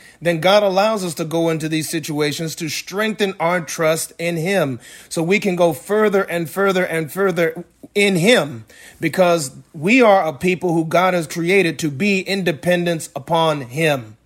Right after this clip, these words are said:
And when creatures of his are not in a state of dependence upon him,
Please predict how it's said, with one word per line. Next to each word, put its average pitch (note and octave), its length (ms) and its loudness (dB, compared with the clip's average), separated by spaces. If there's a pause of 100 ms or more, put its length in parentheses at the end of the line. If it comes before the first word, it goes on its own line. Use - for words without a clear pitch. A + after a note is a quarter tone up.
(600)
And E3+ 360 2
when D#3+ 260 0
creatures G#3+ 560 2
of E3 140 0
his F3+ 340 6
are D#3+ 160 2
not G3+ 600 2 (360)
in F3+ 160 2
a E3+ 80 2
state F#3+ 300 2
of F3 100 0
dependence D#3+ 480 -2
upon D3 360 -2
him, C#3+ 360 -4